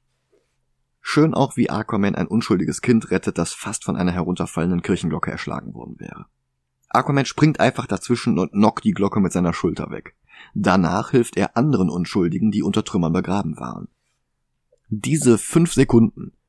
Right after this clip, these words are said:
sind mehr, als Henry Cavills Superman in drei Filmen hinbekommen hat. Mera hat erkannt, wie sie die Swarm Trooper Rüstungen beschädigen muss, damit das Wasser darin abfließt und die Trooper an der Luft ersticken.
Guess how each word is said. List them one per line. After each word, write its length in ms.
sind 340
mehr, 520
als 240
Henry 240
Cavills 420
Superman 440
in 200
drei 380
Filmen 520
hinbekommen 640
hat. 280
Mera 320
hat 100
erkannt, 460
wie 120
sie 120
die 160
Swarm 300
Trooper 320
Rüstungen 340
beschädigen 460
muss, 180
damit 240
das 160
Wasser 220
darin 240
abfließt 560
und 100
die 80
Trooper 380
an 80
der 80
Luft 240
ersticken. 420